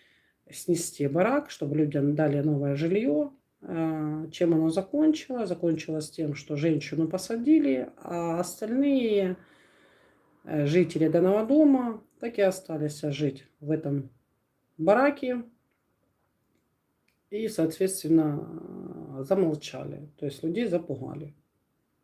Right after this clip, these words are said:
Понимаете? И, э, если вам не заблокировали TikTok,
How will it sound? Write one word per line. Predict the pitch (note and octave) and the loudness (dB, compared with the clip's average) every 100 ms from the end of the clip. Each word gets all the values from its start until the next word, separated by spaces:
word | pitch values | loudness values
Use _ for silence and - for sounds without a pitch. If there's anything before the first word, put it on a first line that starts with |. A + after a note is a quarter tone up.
| _ _ _ _ _ _ _ _ _ _ _ _ _ _ _ _ _ _ _ | _ _ _ _ _ _ _ _ _ _ _ _ _ _ _ _ _ _ _
Понимаете? | - E3 G#3+ D#3 - _ _ _ _ - - - _ _ _ _ _ _ _ | -12 -8 -8 -10 -16 _ _ _ _ -20 -20 -20 _ _ _ _ _ _ _
И, | G3 F#3+ F#3 | 4 8 8
э, | F#3 F3+ F3 F3+ - - - - - | 6 4 -2 -4 -8 -10 -12 -12 -10
если | - A3+ A#3+ - G3+ F3 E3 F3 | -2 0 0 4 6 6 2 -4
вам | E3 F#3 D#3 C#3+ - | 0 2 2 0 -6
не | F#3 F3+ | -4 2
заблокировали | F3+ E3+ E3+ E3+ E3 F3+ | 4 4 4 4 4 4
TikTok, | F#3 A#3 - D#4 D#4 | 2 -6 -2 0 0